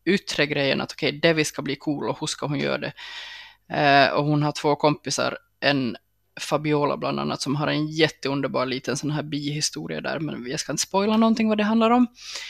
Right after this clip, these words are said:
Men, eh, men vad heter det? Men egentligen så handlar det om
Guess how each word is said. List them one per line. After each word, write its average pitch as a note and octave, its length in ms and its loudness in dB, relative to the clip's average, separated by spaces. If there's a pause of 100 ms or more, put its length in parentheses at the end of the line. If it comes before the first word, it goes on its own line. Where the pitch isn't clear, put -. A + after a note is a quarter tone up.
(280)
Men, F#3 380 8
eh, E3 220 10 (640)
men E3+ 400 6
vad E3 100 2
heter E3 240 2
det? D#3 160 8
Men E3+ 280 6
egentligen G3 500 8
så F3 60 0
handlar F3+ 420 4
det C#3 100 2
om D3+ 340 4